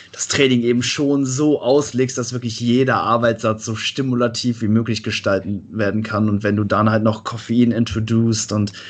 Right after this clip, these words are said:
du dann, dir dann vielleicht noch diese Kapazitäten borgst, um potenziell vielleicht noch mal einen Performance-Benefit mitzunehmen, dann katapultiert man sich wahrscheinlich auch so,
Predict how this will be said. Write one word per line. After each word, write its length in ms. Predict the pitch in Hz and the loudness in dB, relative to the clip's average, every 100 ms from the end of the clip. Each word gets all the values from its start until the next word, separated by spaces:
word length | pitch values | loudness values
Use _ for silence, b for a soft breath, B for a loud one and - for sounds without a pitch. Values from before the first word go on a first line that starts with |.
| B B | B B
du 100 | 117 | 2
dann, 360 | 107 107 92 | 4 2 0
dir 180 | 101 113 | 0 2
dann 180 | 110 110 | 4 2
vielleicht 220 | 113 110 | 2 -2
noch 80 | 117 | -2
diese 180 | 110 110 | -2 -4
Kapazitäten 800 | 120 113 113 - 131 127 113 110 | -4 -4 -6 -2 0 2 0 2
borgst, 420 | 110 117 117 - | 4 4 2 -4
um 120 | 107 | -4
potenziell 420 | 110 117 110 117 | -2 -4 -2 -2
vielleicht 260 | 110 107 120 | -2 -4 -2
noch 140 | 110 | 0
mal 260 | 120 113 113 B B - | 2 2 0 B B 0
einen 400 | 120 113 113 110 | 2 4 2 0
Performance-Benefit 880 | 127 - 127 131 127 120 117 117 123 | -4 0 2 2 2 0 2 -2 -2
mitzunehmen, 500 | 127 - 117 113 107 | -4 -2 0 2 0
dann 240 | 104 98 | -2 -4
katapultiert 640 | - 117 120 - - 135 | -8 -8 -8 -8 -6 -2
man 100 | 120 | -2
sich 160 | 110 107 | -2 -4
wahrscheinlich 440 | 110 120 113 110 | -4 -2 0 0
auch 120 | 95 | -4
so, 240 | - 113 | -2 -2